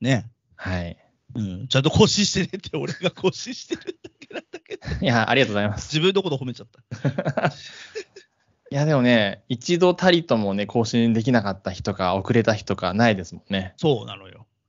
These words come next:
Speaker 2: ちゃんと続いてるっていうのが。
Speaker 1: ちゃんと続いてる。
Speaker 2: しかも、個人的な話をこうしますと、
Speaker 1: はい。はい。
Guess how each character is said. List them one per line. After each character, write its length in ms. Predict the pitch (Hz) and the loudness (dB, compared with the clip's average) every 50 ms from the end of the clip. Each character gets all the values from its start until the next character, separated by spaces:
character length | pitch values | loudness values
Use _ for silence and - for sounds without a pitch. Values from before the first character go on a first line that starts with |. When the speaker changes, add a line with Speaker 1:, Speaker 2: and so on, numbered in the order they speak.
| _ _ _ _ _ _ _ _ _ _ | _ _ _ _ _ _ _ _ _ _
Speaker 2:
ち 100 | - - - | -8 -4 -2
ゃ 100 | 131 123 | -2 -2
ん 80 | 120 | -2
と 160 | 120 120 117 | -2 -2 -2
続 240 | 107 - - 107 113 | -2 -2 -2 -2 -2
い 60 | 110 | 0
て 120 | 98 110 104 | 0 0 0
る 60 | 101 | 0
っ 40 | 95 | -2
て 180 | 98 - - | -4 -8 -10
い 20 | 90 | -10
う 40 | 82 | -8
の 60 | 76 | -6
が。 40 | - | -4
Speaker 1:
ち 40 | |
ゃ 80 | 113 113 | -2 0
ん 140 | 120 117 113 | 0 -2 -2
と 100 | 113 107 | -6 -12
続 340 | 107 - 120 139 139 127 120 | -14 -12 -12 -12 -12 -14 -16
い 60 | 113 | -18
て 140 | - - 104 | -18 -18 -18
る。 240 | 98 101 101 - _ _ _ _ _ _ _ _ _ _ _ _ _ _ _ _ _ _ _ _ _ _ _ | -18 -18 -18 -20 _ _ _ _ _ _ _ _ _ _ _ _ _ _ _ _ _ _ _ _ _ _ _
Speaker 2:
し 80 | - | -4
か 100 | - 175 | 0 2
も、 400 | 147 127 131 127 113 95 - - - _ _ _ | 4 6 6 6 6 4 2 -4 -12 _ _ _
個 140 | - - | 0 2
人 160 | 165 180 202 202 | 4 4 4 4
的 160 | 202 196 202 | 4 4 4
な 60 | 190 | 4
話 340 | 185 185 180 180 170 - 165 | 4 4 2 2 2 4 4
を 320 | 131 107 90 - - - _ | 4 4 2 0 -6 -12 _
こ 160 | - - 104 | -8 -6 -6
う 40 | 90 | -2
し 80 | 98 | -2
ま 120 | 110 107 110 | 0 0 0
す 80 | 95 | 0
と、 320 | - 104 101 95 92 - - - - - | 0 0 0 0 -2 -4 -8 -16 -18 -14
Speaker 1:
は 80 | - 107 | -12 -10
い。 20 | |
は 60 | 87 | -10
い。 80 | - - | -12 -14